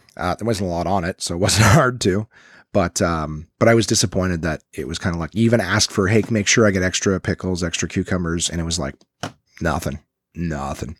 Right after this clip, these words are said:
Uh, so there you go. That's what I did. I ordered Uber Eats for the first time in three years, and I gotta say, I will do it again. If it does stay, like, one ninety-nine and you can get places where it's like, "All right, I don't wanna drive down to Subway. I'll pay, you know, five dollars to not do that.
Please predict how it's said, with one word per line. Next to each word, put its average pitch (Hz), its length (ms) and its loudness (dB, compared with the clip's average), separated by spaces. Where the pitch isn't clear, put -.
Uh, 87 360 -2
so - 160 2
there 139 180 6
you 135 80 6
go. 92 180 0
That's 76 180 -4
what 101 100 2
I 95 40 2
did. 90 380 -2
I 104 120 2
ordered 104 300 2
Uber 110 220 4
Eats 101 100 0
for - 60 -6
the 98 80 -2
first 98 200 -2
time 90 120 -4
in 85 60 -6
three 92 180 -4
years, 95 260 -2
and 127 100 2
I 147 100 6
gotta 185 180 6
say, 165 160 6
I 131 60 6
will 117 160 6
do 113 120 4
it 107 60 4
again. 92 200 -4
If 87 120 -6
it 92 100 -8
does 123 180 2
stay, 147 180 6
like, 123 180 4
one 104 180 0
ninety-nine 101 440 0
and 98 140 -4
you 98 60 -2
can 98 80 -4
get 98 160 -4
places 95 420 0
where 92 80 0
it's - 140 -4
like, 87 180 -2
"All 180 80 6
right, 131 300 4
I 107 60 0
don't 120 180 0
wanna 113 220 2
drive 98 280 2
down 92 220 -2
to 90 80 -2
Subway. 87 360 -2
I'll 85 140 -2
pay, 90 300 -2
you 98 80 2
know, 101 200 2
five 104 380 2
dollars 92 400 4
to - 80 2
not 76 260 2
do 78 120 0
that. 60 200 -4